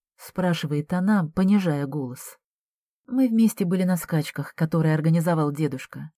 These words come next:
Я рассказала ему, что живу в Италии, и что переехала туда, когда была маленькой.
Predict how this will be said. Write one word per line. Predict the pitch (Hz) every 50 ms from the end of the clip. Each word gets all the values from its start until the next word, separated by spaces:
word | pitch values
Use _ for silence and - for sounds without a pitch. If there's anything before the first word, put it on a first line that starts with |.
| _ _ _ _ _ _ -
Я | 349 294 311 311
рассказала | 277 214 - - 214 208 196 233 240 226 196
ему, | 185 185 180 190 202 190
что | - - 170 156
живу | 151 160 165 185
в | 175 160
Италии, | - - 147 156 170 180 170 160 156 147 151 151 _ _ _ _
и | - - 190
что | - - - 226 220
переехала | - 233 240 240 254 277 262 - 190 175 165
туда, | 160 - 143 147 147
когда | 143 - 202 208 208 233 226
была | 196 214 208 214 214
маленькой. | 202 202 165 147 143 135 131 - - - 143 160